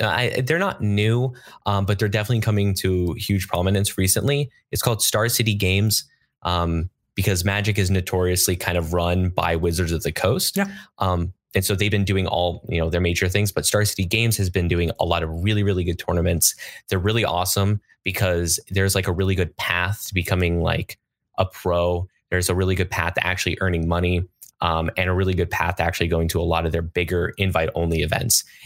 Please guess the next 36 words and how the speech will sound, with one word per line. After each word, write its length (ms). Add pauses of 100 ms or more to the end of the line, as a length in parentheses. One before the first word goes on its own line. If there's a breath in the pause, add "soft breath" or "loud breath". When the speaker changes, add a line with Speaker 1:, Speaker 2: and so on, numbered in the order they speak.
Speaker 1:
It's 240
really 220
great. 340
I 80
went 160
and 100
played 260
in 280
some 220
events, 480
uh, 260
earlier 300
this 200
year. 280
I 40
love 260
it. 140
Whenever 300
it's 140
on 200
Twitch, 300
I 120
always 340
watch 280
it. 200 (540 soft breath)
They 100
have 320
really 240
good 180
coverage, 540 (200 loud breath)
and 140
they 60
usually 320
have 180
no 220
downtime 640